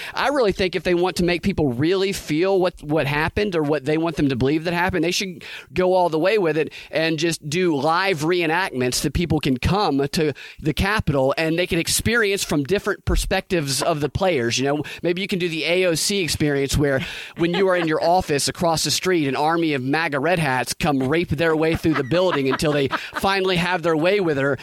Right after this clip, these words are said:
leaving her to her last breath before she's saved by Joe Biden or whatever experience. And I bet that ultimately down the road, as this fiction continues to concrete in people's heads,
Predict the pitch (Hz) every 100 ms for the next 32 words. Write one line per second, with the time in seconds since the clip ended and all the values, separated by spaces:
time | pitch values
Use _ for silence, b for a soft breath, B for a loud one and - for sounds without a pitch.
0 | B 185 208 190 170 - 165 160 151 175
1 | 170 - 127 202 190 156 156 160 160 156
2 | 147 165 151 135 139 127 139 127 156 160
3 | 117 113 117 B B B 156 147 156 196
4 | 220 226 196 185 - - 180 151 135 139
5 | - - B - 180 196 180 202 302 294
6 | - 180 - 247 277 262 214 196 175 170
7 | 151 139 240 196 170 190 B B - 175
8 | 160 170 160 - - 208 - 156 143 -
9 | 143 170 156 147 147 - - 196 202 -
10 | 139 135 156 139 147 202 151